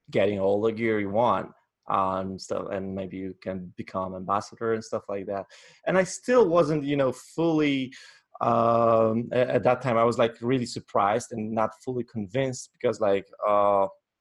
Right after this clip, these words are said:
it's a lot, uh, of, of stuff. Like, what should I do for, like, the, you know, the, the whole thing that I just switched, you know, I, I, I haven't, uh, for me, like, I kind of had a feeling before that ambassador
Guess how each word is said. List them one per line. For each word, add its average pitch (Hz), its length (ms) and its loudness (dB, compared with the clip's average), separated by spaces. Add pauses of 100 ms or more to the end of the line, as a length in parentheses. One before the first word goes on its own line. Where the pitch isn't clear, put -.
(800)
it's - 160 -8
a 143 60 2
lot, 107 500 2 (220)
uh, 110 300 4 (120)
of, - 140 -10 (100)
of 120 140 -6
stuff. 110 560 0
Like, 98 200 -2
what - 220 -4
should 104 200 -8
I 98 100 2
do 113 240 -8
for, 113 260 -4
like, 117 280 -2
the, 123 180 0
you 123 80 -2
know, 110 200 2
the, 113 320 -4 (500)
the 110 100 -4
whole 120 760 2 (680)
thing 135 180 2
that 123 160 2
I - 140 2
just - 260 -4
switched, - 520 -4
you 113 100 -6
know, 117 280 2
I, 110 340 0
I, 127 400 2
I 117 40 2
haven't, 123 400 -2
uh, 120 120 -4
for 127 180 -2
me, 135 200 -2
like, 120 220 0
I 113 60 -2
kind 139 260 -2
of 123 80 -4
had 127 140 0
a 120 80 2
feeling 135 420 0
before 107 340 -2
that 107 140 -2
ambassador 107 840 0